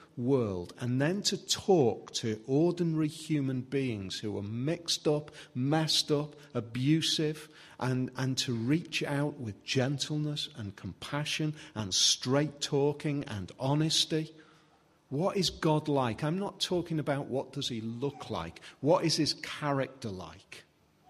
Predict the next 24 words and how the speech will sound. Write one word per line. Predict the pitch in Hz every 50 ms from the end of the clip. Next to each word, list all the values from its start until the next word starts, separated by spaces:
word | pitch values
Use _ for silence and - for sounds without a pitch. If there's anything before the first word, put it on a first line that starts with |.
| - - - - - - - - - - - -
He's | - 151 123 147
a | 147
character | - - - - 156 165 165 170 170 - - 170 160
who | 143 - 151 135
reaches | 120 110 127 120 - - - - 123 - 131
out | 131 131 113 104 - - -
to | - 110
the | 92 90
broken, | 92 - 110 113 117 113 110 - - 101 92
according | 92 - - - 95 92 90 92 87 82
to | - - 90
this. | 82 87 90 98 - - - - - - - _ _ _ _ _ _ _ _ _ _ _ _ _ _ _ _ _ _ _ _ - - - - - - - - - - -
But | 175 165
even | 180 202 226 220 226 214 190 175
more | 170 165 170 196 208 220 226 220 185
than | 156 156 135 127 120
that, | 110 101 87 78 - - - - - - - - - - _ _ _ _ _ _ _ - - - - - -
he | 190 175
is | 170 170 180
a | 170
char-, | 170 - - - 185 190 185 - -
a, | 160 170 160 165 -
a | 143 139
character | - - - - 190 190 208 220 220 - - - - 131 113 107